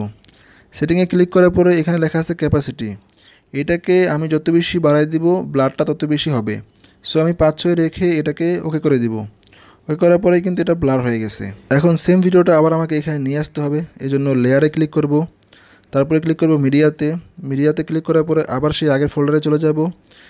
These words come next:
এবং ভিডিও ক্লিক করে ওকে করে দিব, তাহলে কিন্তু ভিডিওটা এখানে চলে আসবে।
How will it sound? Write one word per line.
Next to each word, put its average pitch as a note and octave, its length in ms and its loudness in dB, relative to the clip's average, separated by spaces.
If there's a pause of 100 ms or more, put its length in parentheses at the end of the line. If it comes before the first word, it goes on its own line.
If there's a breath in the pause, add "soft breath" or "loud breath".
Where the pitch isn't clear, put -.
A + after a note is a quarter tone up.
(200 soft breath)
এবং E3 120 2 (120)
ভিডিও D3+ 260 2
ক্লিক D#3 220 0
করে E3 200 4
ওকে D#3 160 -2
করে C#3 200 2
দিব, A2+ 100 -4 (420)
তাহলে D3 220 4 (100)
কিন্তু E3 260 -4
ভিডিওটা D#3 280 0
এখানে D3+ 240 -4
চলে D3 240 2
আসবে। A2+ 200 -4